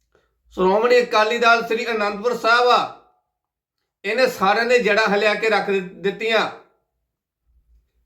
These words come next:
ਇਸ ਕਰਕੇ ਹੁਣ ਸਰਕਾਰਾਂ ਜਿੱਥੇ ਡਰੀਆਂ ਨੇ ਤੇ ਉੱਥੇ ਹੁਣ ਇਹ ਤੋਂ ਸਾਬਤ ਹੁੰਦਾ ਗਾ ਕਿ ਸਰਕਾਰਾਂ ਕਿੰਨਾ ਡਰ ਚੁੱਕੀਆਂ ਨੇ, ਪ੍ਰਸ਼ਾਸਨ ਕਿੰਨਾ ਡਰ ਚੁੱਕਿਆ ਗਾ।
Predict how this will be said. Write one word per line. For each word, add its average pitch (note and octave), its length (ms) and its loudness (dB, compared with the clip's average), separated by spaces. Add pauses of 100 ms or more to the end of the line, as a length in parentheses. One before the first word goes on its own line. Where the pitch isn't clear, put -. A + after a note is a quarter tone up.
(180)
ਇਸ G3 160 -2
ਕਰਕੇ A#3+ 360 2
ਹੁਣ A#3+ 220 0 (440)
ਸਰਕਾਰਾਂ G3+ 640 -2
ਜਿੱਥੇ B3 340 2 (720)
ਡਰੀਆਂ A3+ 480 -2
ਨੇ A#3 400 -2 (540)
ਤੇ - 180 -12
ਉੱਥੇ A3 380 4
ਹੁਣ A#3 160 0 (1200)
ਇਹ F#3+ 120 -10
ਤੋਂ A#3 140 0
ਸਾਬਤ G#3+ 380 2
ਹੁੰਦਾ G#3 360 0
ਗਾ A3 480 0 (1040)
ਕਿ A#3+ 140 2
ਸਰਕਾਰਾਂ A#3+ 800 2 (300)
ਕਿੰਨਾ C4 340 -2
ਡਰ G#3+ 180 2
ਚੁੱਕੀਆਂ A3 460 -4
ਨੇ, F#3+ 140 -2
ਪ੍ਰਸ਼ਾਸਨ A3 760 -2
ਕਿੰਨਾ B3 280 -2
ਡਰ G3+ 220 0
ਚੁੱਕਿਆ A3+ 420 -2
ਗਾ। G3+ 480 0